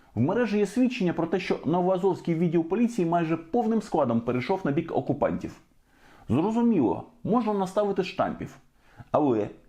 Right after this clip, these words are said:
є питання, ким є працівник поліції для пересічного громадянина України в дві тисячі двадцять п'ятому році? Це боягуз, зрадник, хабарник чи справжній герой, гідний син козацького роду?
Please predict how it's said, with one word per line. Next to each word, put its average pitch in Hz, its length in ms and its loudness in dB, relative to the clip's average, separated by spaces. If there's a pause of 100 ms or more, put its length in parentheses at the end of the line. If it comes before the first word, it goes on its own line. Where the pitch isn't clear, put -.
(260)
є 139 180 4
питання, 208 680 -2 (480)
ким 233 240 2
є 185 100 2
працівник 180 520 0
поліції 226 420 2
для 156 120 2
пересічного 170 800 0
громадянина 160 500 2
України 196 440 2
в 151 60 0
дві 135 140 2
тисячі 180 260 -2
двадцять 120 260 0
п'ятому 139 300 0
році? - 340 -2 (480)
Це - 280 0
боягуз, 175 640 0 (120)
зрадник, 147 540 -2
хабарник 180 640 -2 (300)
чи - 240 0 (100)
справжній 196 580 0
герой, 170 360 2 (460)
гідний 160 360 2
син 220 200 -2
козацького 180 540 0
роду? 113 320 -2